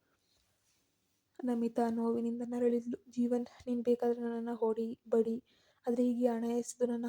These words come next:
ಆತ್ಮಗೌರವವನ್ನ ಕೊಲ್ಬೇಡ. ನಾನ್ ತಪ್ಪು ಹಾದಿ ಹಿಡಿದಿರಬಹುದು, ಆದ್ರೆ ನಾನು ಇನ್ನೂ ಮನುಷ್ಯಳೇ. ನಾನು ಇಂದು ಯಾವತ್ತೂ ರೀ-, ಈ ರೀತಿಯ ತಪ್ಪನ್ನ ಮಾಡಿಲ್ಲ.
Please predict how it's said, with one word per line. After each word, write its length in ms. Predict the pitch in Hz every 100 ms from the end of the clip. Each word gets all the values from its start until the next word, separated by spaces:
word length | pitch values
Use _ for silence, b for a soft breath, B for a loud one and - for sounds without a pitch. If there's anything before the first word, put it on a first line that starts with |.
| 220
ಆತ್ಮಗೌರವವನ್ನ 760 | 226 240 233 240 233 233 226 233
ಕೊಲ್ಬೇಡ. 460 | - 226 226 233 - b b b b b b b
ನಾನ್ 160 | 269 262
ತಪ್ಪು 300 | 262 - 269
ಹಾದಿ 260 | 262 254
ಹಿಡಿದಿರಬಹುದು, 600 | 254 247 240 240 247 240 - b b -
ಆದ್ರೆ 280 | 240 240 240
ನಾನು 200 | 240 240
ಇನ್ನೂ 260 | 233 240
ಮನುಷ್ಯಳೇ. 600 | 233 233 233 - 240 - _ _ _
ನಾನು 260 | 269 269 277
ಇಂದು 240 | 262 269
ಯಾವತ್ತೂ 480 | 254 233 240 - 262
ರೀ-, 160 | 247 247
ಈ 160 | 240
ರೀತಿಯ 300 | 247 247 254
ತಪ್ಪನ್ನ 360 | 247 240 - 233
ಮಾಡಿಲ್ಲ. 420 | 233 220 233 233